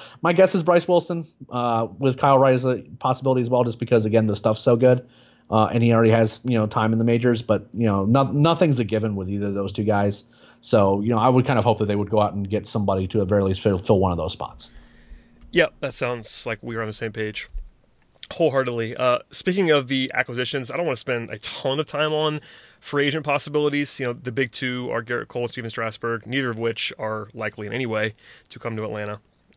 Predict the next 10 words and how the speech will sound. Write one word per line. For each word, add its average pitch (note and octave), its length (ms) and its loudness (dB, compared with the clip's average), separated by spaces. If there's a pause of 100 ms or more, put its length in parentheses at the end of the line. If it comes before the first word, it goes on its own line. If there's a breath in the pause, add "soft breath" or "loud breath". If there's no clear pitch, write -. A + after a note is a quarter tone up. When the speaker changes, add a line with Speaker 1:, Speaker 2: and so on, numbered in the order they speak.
(140)
Speaker 2:
Um, A2 320 -6 (220)
after D#3 260 4
that, B2+ 280 0
though, A2+ 280 -2 (800)
there's C#3 140 -2
sort F#3+ 120 0
of F#3 40 -2
an - 60 -8
interesting C#3+ 260 -8
group. A#2+ 280 -6